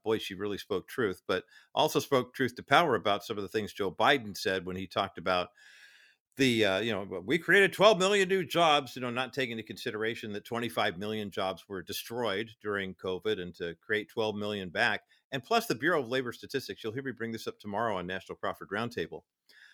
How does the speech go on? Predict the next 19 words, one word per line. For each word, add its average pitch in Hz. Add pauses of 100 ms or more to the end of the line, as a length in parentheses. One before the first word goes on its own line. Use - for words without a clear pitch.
(180)
Bureau 151
of 117
Labor 127
Statistics - (320)
keeps 123
track 123
of 98
jobs, 104
and 107
there 110
are 98 (260)
jobs 123
created 127
and 95
jobs 110
lost 95
in 95
every 85
quarter. 78